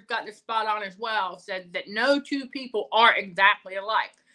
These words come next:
So if anyone is trying to make, like, they have everything in common with you, there's definitely a narc trying to manipulate. Uh, that is a huge red flag. Absolutely. 'Cause we are not. Yeah, that's right. God made each and every one of us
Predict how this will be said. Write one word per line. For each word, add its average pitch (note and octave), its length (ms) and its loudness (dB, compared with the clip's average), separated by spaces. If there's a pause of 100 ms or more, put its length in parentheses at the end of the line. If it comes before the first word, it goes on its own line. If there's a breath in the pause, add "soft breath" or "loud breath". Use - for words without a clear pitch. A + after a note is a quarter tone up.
(300 soft breath)
So A3+ 240 -2
if A3 160 -4
anyone C#4 340 0
is A#3+ 140 -8
trying A#3 240 -2
to G3+ 60 -10
make, A3 380 -6
like, G3 240 -6
they G#3 180 -4
have G#3 320 0
everything G#3+ 400 -8
in G3 120 -12
common G#3+ 420 -2
with C#4 280 -4
you, F3 480 -6 (120)
there's F#3+ 300 -2 (100)
definitely F#3+ 800 -4
a G3+ 180 -8
narc A3 320 -2
trying F3+ 280 -8
to F#3 40 -20
manipulate. F#3+ 720 -8
Uh, F3 120 -6 (220)
that A3+ 200 4
is A#3 220 -2
a G#3 120 -8
huge A3 340 -10
red F3+ 220 -10
flag. B2 340 -12 (120)
Absolutely. A3 920 -2 (340 soft breath)
'Cause G3+ 200 -2
we A#3+ 200 -2
are A3 180 0
not. A3 420 -2
Yeah, F#3+ 400 -4 (240)
that's F#3+ 260 -10
right. G3+ 180 -6
God G3 320 -4
made G#3+ 280 -10
each A#3+ 280 -10
and - 100 -10
every A3 240 -6
one A#3 220 -2
of G#3+ 140 -4
us D#3+ 140 -6